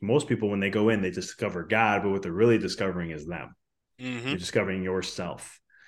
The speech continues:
Speaker 2: Yep.
Speaker 1: And it's just more of that inward journey, 'cause when you come from that place and when you really get down into it, it's like, "Oh yeah, everything's there."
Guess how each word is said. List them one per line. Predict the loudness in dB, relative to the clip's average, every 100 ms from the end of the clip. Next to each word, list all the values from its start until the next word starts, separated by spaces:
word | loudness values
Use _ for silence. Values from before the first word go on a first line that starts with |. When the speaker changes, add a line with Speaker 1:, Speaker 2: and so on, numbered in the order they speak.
| -8
Speaker 2:
Yep. | -2 -2
Speaker 1:
And | -2 0 2 2 2
it's | 0 0
just | 0 2
more | 4 4
of |
that | 2 -2
inward | -2 0 0 -2
journey, | -2 0 0 0
'cause | -4 -6
when | -4
you | -2 -4 -6
come | -6 -6 -4
from | -2
that | 0 -2 -2
place | -4 -4 -4 -8
and | -8
when | -6
you | -2
really | 2 2
get | 0 -2
down | -4 -4 -2
into | -2 -2 -2
it, | -2
it's | -4 -4
like, | -4 -4 -10 _ _ _ _ _ _ _
"Oh | -2
yeah, | 0 0
everything's | -2 0 0
there." | 0 -2 -6